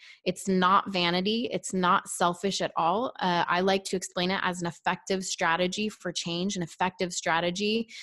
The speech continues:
to put yourself in a better mood. Um, it's a very, very quick and effective tool just to give you a really, really good, um, mood booster and make you feel good and you're more productive. Um, and science backs all of this too. Science says,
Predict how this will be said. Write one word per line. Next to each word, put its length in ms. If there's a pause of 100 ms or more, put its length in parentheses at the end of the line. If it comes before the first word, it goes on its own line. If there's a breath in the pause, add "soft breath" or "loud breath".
(160 loud breath)
to 80
put 260
yourself 380
in 80
a 60
better 260
mood. 420 (120)
Um, 500
it's 160
a 60
very, 400
very 240
quick 400
and 100
effective 540
tool 340
just 280
to 120 (100)
give 160
you 140
a 60
really, 320
really 260
good, 280 (420 loud breath)
um, 380
mood 220
booster 420 (100)
and 100
make 180
you 80
feel 220
good 220
and 100
you're 100
more 160
productive. 720 (140)
Um, 320
and 160
science 480
backs 260 (180)
all 120
of 100
this 200
too. 300
Science 400
says, 320